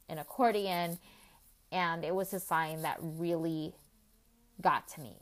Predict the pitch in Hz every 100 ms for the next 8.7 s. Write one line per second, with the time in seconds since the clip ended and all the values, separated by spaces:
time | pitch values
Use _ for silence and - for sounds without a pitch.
0 | - 196 190 - 175 160 156 - _ _
1 | - - 170 180 208 208 208 208 147 -
2 | - 214 220 208 196 185 170 - 180 160
3 | - 208 - 220 185 170 165 170 - -
4 | - - - - - - - - 165 156
5 | - - - - _ _ - 185 202 190
6 | 165 - - - 220 202 - 202 190 -
7 | 165 160 202 202 202 - - - _ _
8 | _ - 180 165 165 160 156